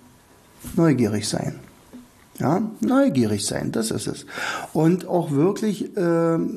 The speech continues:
sich auf bestimmte Sachen einlassen. Und tatsächlich auch mal, äh, sich fordern, indem man tatsächlich bestimmte Grund-,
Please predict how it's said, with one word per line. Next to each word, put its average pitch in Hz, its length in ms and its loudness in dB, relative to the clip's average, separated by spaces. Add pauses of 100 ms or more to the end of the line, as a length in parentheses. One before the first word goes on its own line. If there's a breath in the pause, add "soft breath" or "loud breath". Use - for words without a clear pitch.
sich 156 360 0
auf 156 200 -2
bestimmte 165 500 -2
Sachen 127 320 -2
einlassen. 117 680 -2
Und 165 680 8 (580)
tatsächlich - 720 -4
auch 175 300 -2 (320 loud breath)
mal, 135 1080 2
äh, 127 60 0
sich 127 240 -2
fordern, 139 560 2
indem 123 340 2
man 139 160 2
tatsächlich 113 540 -4
bestimmte 127 600 -4
Grund-, 135 600 2